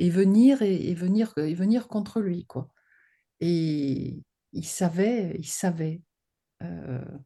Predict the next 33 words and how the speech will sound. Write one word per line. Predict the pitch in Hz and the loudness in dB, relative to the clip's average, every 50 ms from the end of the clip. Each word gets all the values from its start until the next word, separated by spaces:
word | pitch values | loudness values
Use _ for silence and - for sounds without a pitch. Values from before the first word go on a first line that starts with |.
| _ _ _ _ _ _ _ _ _ _ _ | _ _ _ _ _ _ _ _ _ _ _
ben, | - 160 156 | -8 -6 -4
il | 156 151 151 | -2 -2 -2
avait | 156 175 196 | 0 0 0
des | 180 180 160 175 | 0 0 0 0
étoiles | 202 196 - - 214 214 | -2 -2 2 2 2 2
dans | 196 190 190 | 2 2 2
les | 185 175 165 160 160 | 0 0 0 -4 -4
yeux, | 175 196 220 214 190 | -2 -2 -2 -2 -2
euh, | 170 160 156 147 151 - - _ _ _ _ _ _ _ _ _ _ - | -4 -6 -6 -6 -8 -10 -12 _ _ _ _ _ _ _ _ _ _ -16
euh, | - - - - - - - - 151 151 165 160 _ _ _ _ _ _ _ _ _ _ - - | -14 -14 -12 -12 -12 -12 -14 -14 -14 -16 -16 -18 _ _ _ _ _ _ _ _ _ _ -12 -10
il | 156 | -8
la | 147 | -8
voyait | 143 156 160 160 160 170 | -6 -6 -4 -4 -4 -4
pas, | 165 - - 151 175 233 269 - _ _ _ _ _ _ _ _ _ _ | -6 -6 -8 -6 -6 -6 -8 -12 _ _ _ _ _ _ _ _ _ _
mais, | - 165 165 160 160 156 151 147 143 143 143 139 | -6 -4 -4 -2 -2 -2 -4 -4 -6 -6 -6 -6
mais | 143 156 160 | -6 -6 -6
c'était | - - 156 - 208 | -6 -10 -4 -2 -2
Vanille, | 214 214 202 175 156 160 165 180 180 185 180 _ | 0 0 0 0 0 -2 -2 -4 -6 -8 -10 _
voilà, | 180 170 160 151 165 165 | -10 -10 -8 -10 -10 -14
c'était | - - 170 165 | -12 -12 -10 -8
Vanille | 170 165 160 165 185 202 196 185 | -6 -4 -2 -2 -2 -4 -6 -10
qui | 190 - 165 | -10 -12 -12
ve-, | 160 156 156 156 | -10 -10 -10 -10
qui | - - 165 | -12 -12 -8
venait | 160 160 170 180 | -6 -4 -4 -4
faire | 185 - 190 185 | -4 -4 -2 0
un | 185 180 | 0 0
coucou, | - 170 160 - - - - | -2 -4 -12 -12 -12 -10 -8
mais | 160 165 | -8 -8
pas | 165 - 233 247 | -4 -2 0 2
à | 214 | 2
moi. | 180 151 147 143 - _ _ _ _ _ _ _ _ _ _ _ _ _ _ _ _ _ - | 0 0 -2 -8 -14 _ _ _ _ _ _ _ _ _ _ _ _ _ _ _ _ _ -4
Oui. | 214 220 | -4 -4